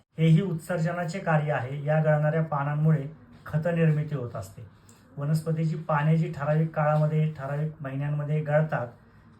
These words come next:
ते, ते सुद्धा वनस्पतीचं एक प्रकारे उत्सर्जन असतं आणि या पानांमुळे खत निर्मिती होत असते. अशा पद्धतीने वनस्पतींमधील उत्सर्जन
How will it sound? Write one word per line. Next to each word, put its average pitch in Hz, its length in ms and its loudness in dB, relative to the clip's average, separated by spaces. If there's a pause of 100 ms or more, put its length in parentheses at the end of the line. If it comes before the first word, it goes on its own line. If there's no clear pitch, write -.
(140)
ते, 147 120 -6 (180)
ते 160 100 0
सुद्धा 160 240 2
वनस्पतीचं 160 600 2
एक 160 160 0
प्रकारे 156 320 0
उत्सर्जन 165 560 0
असतं - 360 -4 (420)
आणि 131 220 -10
या 151 100 2
पानांमुळे 151 640 0
खत - 200 -8
निर्मिती 156 440 4
होत 139 200 -4
असते. - 560 -10 (220)
अशा 143 180 -2
पद्धतीने 156 560 2 (420)
वनस्पतींमधील 160 920 4
उत्सर्जन 160 680 0